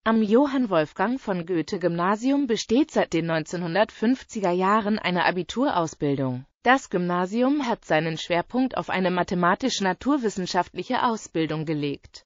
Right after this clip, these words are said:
Die Zusammenarbeit mit Partnern aus Wirtschaft und Gesellschaft wird intensiviert. Zum Schuljahr zweitausendacht null neun wurde ein Ganztagsbetrieb in offener Form eingerichtet.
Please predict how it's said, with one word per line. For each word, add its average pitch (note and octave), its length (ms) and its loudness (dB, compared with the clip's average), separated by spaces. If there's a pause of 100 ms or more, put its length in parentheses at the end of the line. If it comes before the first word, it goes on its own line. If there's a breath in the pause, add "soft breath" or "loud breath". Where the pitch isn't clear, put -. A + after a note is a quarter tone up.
(120)
Die G#3+ 160 0
Zusammenarbeit F#3 840 2
mit F3+ 160 -2
Partnern F3+ 480 0
aus F3+ 280 -2
Wirtschaft - 560 -2
und G3 120 -2
Gesellschaft D#3 680 -2
wird E3+ 180 2
intensiviert. E3 920 -4 (180)
Zum A#3 260 4
Schuljahr G3 480 0
zweitausendacht F#3+ 840 -2
null E3+ 280 0
neun G#3 360 2
wurde F#3+ 220 4
ein F3+ 160 -2
Ganztagsbetrieb G3+ 1120 -4
in A#3 140 -2
offener C#4 480 0
Form E3+ 340 2
eingerichtet. D#3 880 -6